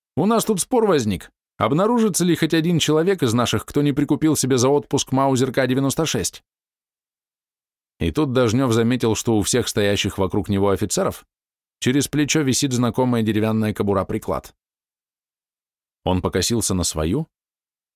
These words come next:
и улыбнулся. Ну да, смешно.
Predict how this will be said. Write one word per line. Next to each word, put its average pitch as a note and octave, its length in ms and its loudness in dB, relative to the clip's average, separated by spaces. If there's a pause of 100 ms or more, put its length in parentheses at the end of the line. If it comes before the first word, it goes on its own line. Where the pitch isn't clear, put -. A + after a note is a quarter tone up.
(140)
и E3 80 0
улыбнулся. F#2+ 680 -2 (1120)
Ну B2+ 180 0
да, A#2 300 0
смешно. E2+ 560 -4